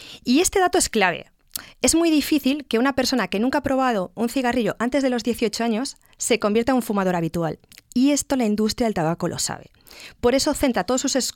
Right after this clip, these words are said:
sus recursos económicos en dirigirse a los, a los más pequeños. Ni tú, Guillermo, ni tú, Rosa, sois el objetivo de la, de la industria del tabaco. En realidad, la industria del tabaco, el objetivo son los niños, ¿vale?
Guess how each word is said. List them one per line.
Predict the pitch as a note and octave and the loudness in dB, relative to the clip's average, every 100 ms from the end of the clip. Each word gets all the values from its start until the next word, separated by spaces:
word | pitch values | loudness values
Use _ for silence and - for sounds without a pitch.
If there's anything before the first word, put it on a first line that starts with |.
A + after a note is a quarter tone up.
| - | -8
sus | G#3+ A#3+ G#3 | -2 0 0
recursos | F#3 D#4 D#4+ B3+ B3 - | -2 -2 -2 0 -2 -2
económicos | F#3+ - F#3 C#4+ C4 C4 D#4 - | -6 -4 0 2 0 0 -6 -4
en | - A#3 | 0 2
dirigirse | G3+ - C4+ B3+ E4 - | 2 0 0 0 -2 -4
a | G3+ | -4
los, | G3 G3 G3 - | 0 0 -2 -4
a | F3 | -6
los | F3+ | -2
más | B3+ - | -2 -2
pequeños. | G#3+ E4+ D4 - - - - - - - - - - | -2 -2 -4 -6 -16 -14 -14 -14 -20 -20 -20 -20 -2
Ni | B3 B3+ | 0 2
tú, | E4+ | 2
Guillermo, | D#4+ C#4 D4+ C#4+ C#4+ | 2 2 2 4 2
ni | A#3+ | 2
tú, | B3 | 2
Rosa, | C4 C4 C4+ | 2 2 2
sois | B3 A#3+ | 2 0
el | B3+ | 0
objetivo | A3+ - G#3 G#3+ F#3+ F3 | 0 -2 -2 0 0 0
de | F3 | -2
la, | E3+ D#3+ - | -4 -6 -4
de | G3 | -4
la | |
industria | F3+ F#3+ - | -2 -4 -4
del | F3+ | -6
tabaco. | F#3 F3+ F3+ F3 - - - | -6 -6 -8 -10 -12 -20 -4
En | A3+ | -2
realidad, | A3 B3 | 0 0
la | |
industria | D4+ D4+ D4 | 0 -2 -2
del | |
tabaco, | B3 B3+ - - A#3 - | -4 -4 -4 -6 -10 -10
el | G3+ G3 | -6 -4
objetivo | - F#3+ G#3+ C4+ | -2 -2 -2 0
son | B3 B3 | 0 0
los | C4+ | 0
niños, | G3+ A3 - - - | -2 -4 -4 -10 -8
¿vale? | C#3+ D#3+ | -6 -6